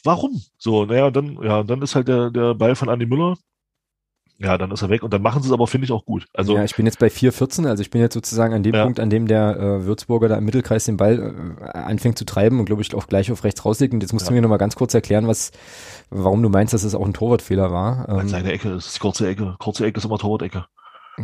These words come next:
Speaker 2: So, aber schießt
Speaker 1: Also
Speaker 2: die nicht fast
Speaker 1: Torwartfehler
Speaker 2: durch die, durch die, durch die
Speaker 1: Torwartfehler
Speaker 2: durch die Hosenträger?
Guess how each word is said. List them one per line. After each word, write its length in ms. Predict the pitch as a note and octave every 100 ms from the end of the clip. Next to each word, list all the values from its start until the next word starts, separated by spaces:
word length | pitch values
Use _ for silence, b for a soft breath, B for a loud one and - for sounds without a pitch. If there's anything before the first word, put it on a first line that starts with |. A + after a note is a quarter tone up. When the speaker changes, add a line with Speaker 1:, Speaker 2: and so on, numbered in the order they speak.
| A2
Speaker 2:
So, 140 | F2
aber 340 | F2+ F#2 F2+ F2
schießt 120 | -
Speaker 1:
Also 100 | G2+
Speaker 2:
die 60 | G#2+
nicht 100 | A2
fast 160 | A#2+ -
Speaker 1:
Torwartfehler 500 | A2+ C3+ C3+ A#2+ F2+ F2+
Speaker 2:
durch 220 | G#2 -
die, 140 | A2+
durch 220 | F#2+ G2+ -
die, 240 | G#2+ G#2
durch 60 | G2+
die 60 | F#2+ b b b b b _ _ _ _
Speaker 1:
Torwartfehler 480 | - G#2+ A2+ A2 A#2+
Speaker 2:
durch 160 | C3 A2
die 60 |
Hosenträger? 100 | C3